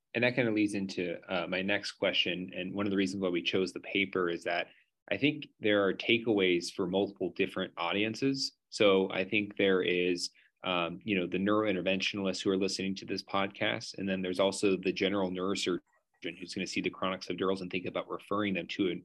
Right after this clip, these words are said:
a, a neurointerventionalist. Can you just touch on what your hopes are from the paper,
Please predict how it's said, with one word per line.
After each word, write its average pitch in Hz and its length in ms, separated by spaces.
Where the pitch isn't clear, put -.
a, 90 40
a 87 40
neurointerventionalist. 87 800
Can 120 100
you 131 120
just 135 220
touch 120 300
on 113 380
what 104 320
your 95 480
hopes 104 360
are 101 120
from 95 160
the 87 80
paper, 104 580